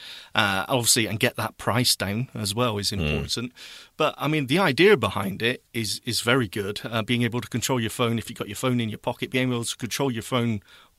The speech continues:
Speaker 1: you know, from your cane would be great. Um, and this is the Microsoft, um, Foundation, isn't it? Where they, they were specifically looking for companies where they could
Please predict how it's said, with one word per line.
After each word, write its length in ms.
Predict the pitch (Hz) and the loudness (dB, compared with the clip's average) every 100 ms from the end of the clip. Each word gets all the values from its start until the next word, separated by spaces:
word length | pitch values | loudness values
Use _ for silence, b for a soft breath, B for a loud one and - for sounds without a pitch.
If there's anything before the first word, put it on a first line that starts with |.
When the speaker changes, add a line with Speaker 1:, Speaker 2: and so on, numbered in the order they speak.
| - | -6
Speaker 1:
you 60 | 131 | -2
know, 140 | 107 110 | -2 -2
from 320 | - 139 120 | 2 4 4
your 200 | 117 107 | 2 0
cane 460 | - 156 135 104 | 2 4 4 0
would 160 | 107 110 | -2 -4
be 100 | 120 | -6
great. 400 | 117 208 190 - B B B B - | -2 -2 -2 -8 B B B B 0
Um, 420 | 131 131 131 - _ _ - | 4 4 2 0 _ _ 0
and 220 | 147 - - _ _ _ - | 0 0 -12 _ _ _ -12
this 320 | 143 185 - | 4 6 6
is 300 | 170 139 - | 6 4 4
the 440 | - 135 127 113 117 | 4 2 4 2 2
Microsoft, 880 | 123 139 - 123 135 117 - - - | 4 4 4 0 2 0 -2 -10 -10
um, 560 | 110 101 101 - 98 - - | -6 -6 -6 -8 -10 -12 -6
Foundation, 720 | 131 120 110 135 123 - 104 | 0 0 0 0 0 -2 -2
isn't 200 | 107 107 | -4 -4
it? 140 | 110 | -4
Where 140 | 120 117 | 0 2
they, 200 | 120 113 | 2 2
they 300 | 120 117 107 B B B B | 0 -2 -2 B B B B
were 120 | 131 | 2
specifically 640 | - - - 170 147 123 110 | 2 4 2 2 0 -2 0
looking 340 | 147 - 131 | 0 2 0
for 140 | - | 0
companies 500 | - 131 120 113 101 | -2 -2 0 -2 -2
where 120 | 123 110 | -2 -2
they 120 | 117 | -2
could 260 | 117 101 | -4 -6